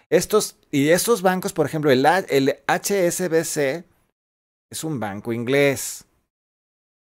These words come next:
Aunque está en Canadá, es un banco inglés. Es el banco de Hong Kong, ¿no?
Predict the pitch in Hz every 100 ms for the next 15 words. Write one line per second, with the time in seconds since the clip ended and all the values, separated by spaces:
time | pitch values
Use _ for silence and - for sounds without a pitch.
0 | _ - 92 104 - 135 135 165 165 165
1 | 151 151 - _ - - 113 92 95 95
2 | 117 127 185 175 135 160 165 147 151 185
3 | 156 120 147 156 156 185 185 156 - _
4 | -